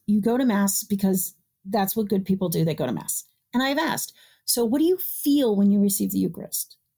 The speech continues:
What are you talking about?" And, and I, first I felt really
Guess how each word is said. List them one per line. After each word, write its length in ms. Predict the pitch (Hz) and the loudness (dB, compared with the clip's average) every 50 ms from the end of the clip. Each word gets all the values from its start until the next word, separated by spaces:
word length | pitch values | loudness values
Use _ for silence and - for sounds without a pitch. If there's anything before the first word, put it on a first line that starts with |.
| _ _ _ _ - | _ _ _ _ -4
What 100 | 214 220 | -2 0
are 40 | 254 | 0
you 100 | 294 294 | 0 0
talking 360 | - 285 285 277 - - - | 0 -2 -2 -2 -2 -2 -4
about?" 280 | - - - - _ _ _ _ _ _ _ _ _ _ _ _ _ _ _ _ _ _ - - - _ _ _ _ - | -4 -6 -14 -18 _ _ _ _ _ _ _ _ _ _ _ _ _ _ _ _ _ _ -20 -20 -20 _ _ _ _ -6
And, 160 | 262 285 - - _ _ _ - | -4 -4 -4 -4 _ _ _ -8
and 120 | 262 269 294 | -4 -2 -2
I, 180 | 277 262 - - - - | -2 -2 -4 -6 -10 -4
first 280 | - 392 427 - - - - | -2 -2 -2 -2 -4 -2 -2
I 100 | 285 277 | -2 -2
felt 260 | - 302 277 - - | 0 -2 -2 0 0
really 280 | 277 294 277 294 262 | 0 0 2 2 2